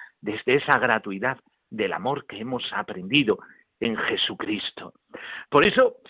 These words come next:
ya sabéis, divertirse, pero divertirse sanamente. Nos despedimos, eh, en este Dios de cada día,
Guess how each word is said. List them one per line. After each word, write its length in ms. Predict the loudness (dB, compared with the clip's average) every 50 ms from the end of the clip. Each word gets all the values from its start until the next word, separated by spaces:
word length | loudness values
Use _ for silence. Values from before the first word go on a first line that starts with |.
| -20 _ _
ya 180 | _ 2 2 2
sabéis, 360 | 2 4 4 4 4 4 0 -6 -18 -20 -20 -20
divertirse, 960 | -20 -20 -16 _ -12 -10 -10 -10 -4 _ 0 0 0 -2 -4 -4 -4 -6 -8 _
pero 200 | -18 -18 -18 -18
divertirse 1000 | -18 -14 -14 -14 -14 -16 -20 _ -2 0 0 0 -2 -2 0 2 2 2 0 -6 _ _ _ _ _ _ -20 0
sanamente. 1400 | 2 4 4 4 2 -2 -6 -8 -8 -8 -8 -8 -10 -12 -6 -2 0 0 0 -2 -8 -14 -14 -14 -14 -14 -14 _ _ _ -20 -20 -20 _ _ _
Nos 320 | -10 -8 -8 -8 -8 -2
despedimos, 920 | -2 -2 -2 -2 -6 -8 -6 -4 -2 -2 -4 -4 -4 -6 -6 -6 -8 -14 _ _ _ _ _ _
eh, 400 | -8 -6 -6 -4 -4 -2 -2 -4
en 120 | -4 -6 -10
este 320 | -12 -12 _ -4 -4 -4
Dios 240 | -2 -4 -6 -6 -6
de 120 | -8 -8
cada 220 | -6 -4 -4 -4 -4
día, 320 | -4 -2 -2 -2 -2 -2